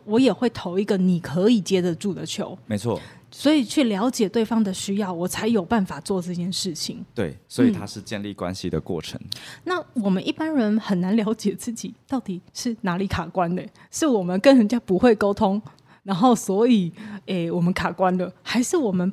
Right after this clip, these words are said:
Speaker 1: 不善表达，所以卡关了？我们要怎么区分这件事啊？
Speaker 2: 呃，我个人的意见呢，我个人的意见是，其实你可以想象是沟通是为了建立关系，那表达是传递价值嘛。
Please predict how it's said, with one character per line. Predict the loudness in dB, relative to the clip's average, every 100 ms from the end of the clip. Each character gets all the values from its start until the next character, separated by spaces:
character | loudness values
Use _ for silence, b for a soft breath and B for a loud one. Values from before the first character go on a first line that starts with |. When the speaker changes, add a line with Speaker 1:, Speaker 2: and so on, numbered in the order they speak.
| -2
Speaker 1:
不 | -4
善 | 0 2 2
表 | 0 -4 -6
达， | -6 -6 -10 -14 _ -10
所 | 0 0
以 |
卡 | 0 -4
关 | -4 -6
了？ | -6 -4
我 | 0
们 | 2
要 | 0
怎 | -4 -8
么 | -8
区 | -10 -6 -6
分 | -4 -2 -2
这 | -2 -6
件 | -8 -12
事 | -12
啊？ | -14 -20 _
Speaker 2:
呃， | -2 0
我 | 0 -2 -6 0
个 | 2 2
人 | 2 -2
的 | -2 -4
意 | -4 -10
见 | -6 -6 -6
呢， | -10
我 | 2
个 | 4
人 | 4 2
的 | -6
意 | -8
见 | -6 -4 -2
是， | -2 -2 -4
其 | -4 -6
实 | -4 -4 -2 0
你 | -2
可 | 0 0
以 |
想 | 0 -4 -4
象 | -4 -2 -4
是 | -6 -6
沟 | -4 -4
通 | -4 -2 -2
是 | 0
为 | 2 2
了 | 2
建 | 0 0
立 |
关 | 0 -4 -4
系， | -6 -6
那 | -4 -4
表 | -4 -4
达 | -4 -4 -4
是 | -2 -2
传 | -2 -4
递 | -4 -4
价 | -2 -4
值 | -6 -14
嘛。 | -16